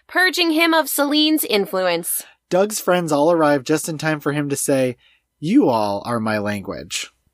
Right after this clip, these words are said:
Speaker 2: Aw.
Speaker 1: X-Force issues twenty-one through twenty-two, written by Craig Kyle and Chris Yost, art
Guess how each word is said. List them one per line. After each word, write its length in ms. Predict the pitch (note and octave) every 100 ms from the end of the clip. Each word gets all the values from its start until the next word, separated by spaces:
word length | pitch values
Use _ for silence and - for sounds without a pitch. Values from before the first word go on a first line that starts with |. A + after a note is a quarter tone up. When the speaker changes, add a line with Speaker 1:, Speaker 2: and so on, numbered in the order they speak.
| _ -
Speaker 2:
Aw. 420 | C#3+ G2 F#2 A2 - _ _ _
Speaker 1:
X-Force 720 | B3+ D4 - - C4+ C#4 D4+ -
issues 440 | G3 F3+ F3 F3
twenty-one 600 | - C#4 C#4 C#4+ B3+ B3
through 180 | B3 G3+
twenty-two, 840 | F3 - B3 C4 - A3 F3+ E3 D#3
written 320 | A3+ C#4 D4
by 240 | A3 F3 -
Craig 380 | - C4 C4
Kyle 420 | - C#4 C4 D#4 F#4
and 180 | A#3+
Chris 320 | G3+ A3+ B3+ -
Yost, 520 | G#3 F#3 D4 - - - - -
art 220 | A#3 C#4